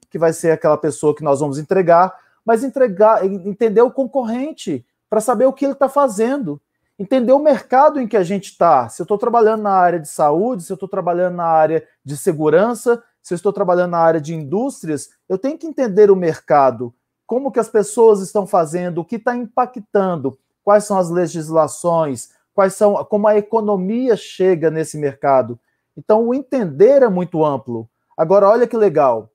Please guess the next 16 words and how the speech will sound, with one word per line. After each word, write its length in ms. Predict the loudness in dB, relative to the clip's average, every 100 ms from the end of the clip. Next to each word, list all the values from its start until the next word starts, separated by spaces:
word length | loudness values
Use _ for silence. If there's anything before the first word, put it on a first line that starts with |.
| _
que 100 | -10
casa 460 | -2 2 2 0 -2
com 180 | 0
o 120 | 2 0
endomarketing, 920 | 0 -4 -2 -4 -6 -12 -16 -16 -20 -20
que 120 | -8
eu 140 | -6 -4
tanto 380 | -2 -2 -2 -2
amei, 500 | -2 -2 -2 -4 -6 _ _ -6
é, 260 | -2 -2
que 100 | 0
eu 40 | 2
abracei 460 | 2 0 0 -2
lá 140 | 2 0
no 80 | -2
início. 500 | -6 -6 -6 -14